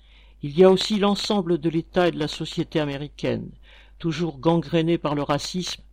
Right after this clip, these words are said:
depuis l'époque de l'esclavage. Le procès et sa médiatisation n'ont même pas empêché de nouveaux meurtres d'avoir lieu jusque dans l'agglomération de Minneapolis, où une policière a tué le onze avril un jeune noir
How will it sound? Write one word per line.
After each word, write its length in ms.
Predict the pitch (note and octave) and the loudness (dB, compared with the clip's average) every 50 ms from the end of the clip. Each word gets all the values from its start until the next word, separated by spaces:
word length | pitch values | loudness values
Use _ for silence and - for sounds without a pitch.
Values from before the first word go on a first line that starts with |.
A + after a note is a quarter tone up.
| - - - - - | -20 -20 -20 -14 -12
depuis 240 | D3+ C3 - F3 D#3+ | -12 -6 -4 0 2
l'époque 400 | D#3 D3+ - - D#3 D3+ C#3 A#2+ | 2 2 2 0 -2 -2 -2 -4
de 100 | C#3 C#3+ | -4 -4
l'esclavage. 840 | C#3 B2 - - C#3+ A#2+ G#2+ - - - - - - - - - - - - - - - - - - - - - - - | -4 -6 -6 -6 -6 -6 -6 -6 -10 -12 -14 -16 -18 -20 -20 -20 -20 -20 -20 -20 -20 -20 -20 -20 -20 -20 -20 -16 -8 -6
Le 100 | B2+ B2 | -6 -6
procès 600 | - - E3+ E3 - - - F#3 F3 E3 - - | -2 0 2 2 2 2 4 6 6 6 4 2
et 100 | - C#3 | -4 -6
sa 180 | - - D#3+ C#3+ | -4 -2 -2 0
médiatisation 1040 | D3 D#3+ D#3+ D3 D#3+ D#3+ - - - C#3+ C3 D3 B2+ - - - - E3+ E3+ D#3 - - - - - - - - - | 2 0 2 2 2 2 0 -2 -6 -6 -2 -2 -2 -2 -4 -4 -4 -4 -4 -4 -6 -12 -20 -20 -20 -20 -20 -14 -6
n'ont 160 | C#3+ D3 C#3+ | -4 -2 0
même 260 | D3 D3+ E3+ F#3 G#3 G3 | 2 4 4 4 4 2
pas 360 | - - - G#3 G3+ F3+ F#3 | 0 0 0 0 2 2 0
empêché 560 | F3 E3+ - E3+ - - - - - B2 - | -2 -2 -4 -6 -6 -6 -8 -6 -6 -6 -6
de 180 | A2 C#3 C#3+ C#3 | -4 -4 -6 -2
nouveaux 380 | C#3 E3+ F#3 F3 F3 F3 E3+ | 0 0 0 2 2 0 0
meurtres 560 | D#3+ D#3 F3+ F#3 F3 - - - - F3 E3+ - | 2 2 2 0 0 -2 -6 -10 -8 -8 -8 -6
d'avoir 380 | - F3 D#3 D3 D#3+ D#3 C#3+ D#3 | -4 -6 -4 -2 -2 -2 -2 -2
lieu 360 | D3+ E3 F3+ F#3+ F#3 F3 F3 - - - - - - | -4 -4 0 0 0 0 -2 -4 -12 -20 -20 -20 -18
jusque 480 | - - - F3 G#3+ A3+ - - - G#3+ | -14 -6 -4 -2 -2 -2 -4 -4 -2 -2
dans 200 | F#3 F#3 E3 D#3+ | 0 0 0 0
l'agglomération 880 | D#3 D3 C3+ - - - E3 D#3 D3 D3+ C#3+ C#3+ C#3+ C#3 - - D#3+ D3 | 0 -2 -4 -4 -2 0 0 0 0 -2 -2 -2 -4 -4 -6 -6 -6 -6
de 60 | C3+ | -6
Minneapolis, 880 | C#3+ C#3+ C#3+ C3 C3+ C3 - - C3+ C3 D3+ E3+ F3+ F3+ - - - - - - - - - - - | -6 -6 -4 -4 -4 -4 -4 -4 -6 -6 -6 -8 -8 -10 -12 -14 -14 -16 -20 -20 -20 -20 -20 -14 -4
où 80 | - E3 | 0 2
une 120 | F3 F3 | 2 2
policière 640 | E3+ - A3+ A3+ G3+ F#3 - - - - D3+ C#3+ C3+ | 4 4 2 2 2 0 -4 -6 -2 0 0 2 2
a 80 | D#3 D#3 | 0 -2
tué 220 | - - F#3 F3+ | -4 0 2 2
le 100 | D3+ C#3 | 2 2
onze 280 | C#3 D#3+ F#3+ G3 E3 E3 | 0 -2 -4 -2 -2 -2
avril 320 | D#3 C#3 C#3 C#3+ C3 B2 | -2 -2 -4 -6 -6 -4
un 120 | B2 B2+ B2+ | -4 -4 -4
jeune 320 | B2 D3 F3+ F#3+ F#3 D3 | -2 -2 0 0 0 -2
noir 500 | C3 C3 B2+ C3+ C3+ C#3+ D#3+ E3 - - | -4 -6 -6 -4 -4 -4 -6 -8 -10 -16